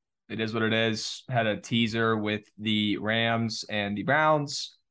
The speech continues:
uh, and that shit did not pay. It's already lost, so I'm gonna go ahead and keep teasers out of my repertoire going forward. They're literally just parlays.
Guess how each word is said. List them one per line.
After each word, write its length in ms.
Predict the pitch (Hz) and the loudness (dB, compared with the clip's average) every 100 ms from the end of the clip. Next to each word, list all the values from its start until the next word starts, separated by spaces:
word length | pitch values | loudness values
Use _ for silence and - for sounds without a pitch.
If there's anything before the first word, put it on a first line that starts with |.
| _ | _
uh, 500 | - 104 107 107 101 - | 2 6 8 6 4 0
and 120 | 101 | -2
that 140 | 107 | -2
shit 180 | - 104 | -2 -4
did 120 | 107 | -4
not 200 | 101 95 | -4 -4
pay. 420 | - 107 104 104 104 | -2 0 0 0 -2
It's 220 | 101 - | -4 -4
already 160 | 101 | -2
lost, 560 | 107 127 127 127 127 - | 4 6 6 4 0 -4
so 120 | 123 110 | 0 2
I'm 100 | 107 | 2
gonna 120 | 107 107 | 0 -2
go 120 | 113 | -2
ahead 100 | 107 | -2
and 100 | 107 | -4
keep 220 | 123 123 | -6 -2
teasers 520 | 123 113 107 104 101 - | -2 -2 -2 -4 -6 -2
out 100 | 107 | 0
of 60 | |
my 120 | 107 104 | 0 0
repertoire 480 | 104 101 - 107 | 0 -4 0 0
going 220 | 104 104 107 | 2 -2 0
forward. 420 | 156 151 147 135 | 2 4 4 2
They're 160 | 110 | 0
literally 280 | 107 120 117 | 2 2 0
just 160 | 104 - | -2 -4
parlays. 460 | 87 - - - | -4 -4 -10 -14